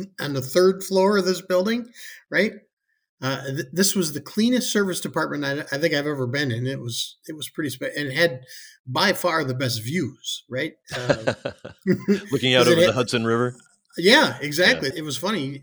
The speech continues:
Speaker 1: John Iacano, the owner, co-president of Bram Auto Group, which owns these two dealerships, told me that when they were doing the construction, they had opened this area up along the wall to get some equipment in and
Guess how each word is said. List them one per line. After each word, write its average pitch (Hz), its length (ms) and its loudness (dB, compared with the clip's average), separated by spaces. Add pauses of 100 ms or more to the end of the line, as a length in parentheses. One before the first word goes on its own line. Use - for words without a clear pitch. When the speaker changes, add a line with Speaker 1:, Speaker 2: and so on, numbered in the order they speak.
(140)
Speaker 1:
John 147 200 -8
Iacano, 147 520 -2
the 127 140 -2
owner, 135 420 -4 (100)
co-president 135 760 -4
of 120 120 -8
Bram 135 280 -2
Auto 123 180 -2
Group, 117 300 -8
which 120 160 -10
owns 127 220 -6
these 120 120 -8
two 127 220 -10 (180)
dealerships, 127 500 -4 (220)
told 196 200 4
me 156 100 2
that 135 340 -2 (120)
when 143 120 -6
they 143 80 -4
were 135 120 -4
doing 160 220 2
the 139 60 0
construction, 135 760 -4 (360)
they 147 180 -2
had 147 140 0
opened 156 360 0
this 139 360 -4
area 147 360 0
up 135 340 -2
along 127 260 -6
the 120 60 -2
wall 156 360 0
to 131 120 -6
get 131 340 -8
some 135 220 -4
equipment 175 460 0
in 196 300 -2 (140)
and 127 360 -4